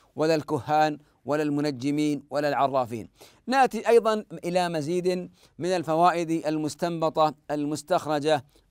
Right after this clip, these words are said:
من الآيات الكريمات. هنا فائدة أيضًا مهمة، ضعف الشياطين وعدم قدرتها على حماية أنفسها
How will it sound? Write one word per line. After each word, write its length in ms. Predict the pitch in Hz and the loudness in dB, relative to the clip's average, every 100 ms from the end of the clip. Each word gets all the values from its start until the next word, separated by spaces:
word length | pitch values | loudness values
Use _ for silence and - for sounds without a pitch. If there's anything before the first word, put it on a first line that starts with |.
| - | -8
من 180 | 147 160 | -6 -4
الآيات 560 | 156 151 143 156 151 | -2 0 2 2 0
الكريمات. 640 | 147 165 143 139 170 208 - - | -4 -4 -2 -2 0 -2 -4 -8
هنا 300 | 240 185 180 | -2 0 0
فائدة 540 | 143 160 156 151 151 - _ - | 2 2 2 0 -2 -4 _ -4
أيضًا 240 | 160 151 151 | -2 0 -2
مهمة، 540 | 139 143 180 185 170 _ - _ - | -2 -2 -2 -2 -2 _ -20 _ 4
ضعف 300 | 208 175 147 | 6 6 -2
الشياطين 720 | 139 156 143 135 185 170 117 _ _ _ _ _ _ _ - | -4 2 2 4 2 2 -2 _ _ _ _ _ _ _ -8
وعدم 600 | 135 139 175 170 151 139 | -2 2 2 2 -2 -4
قدرتها 600 | - 135 175 165 151 131 | -6 0 2 2 -2 -4
على 320 | 123 143 143 | -2 0 0
حماية 580 | - 151 185 170 165 147 | 0 -4 -4 -4 -4 -6
أنفسها 580 | 135 165 160 160 170 | -4 -6 -4 0 2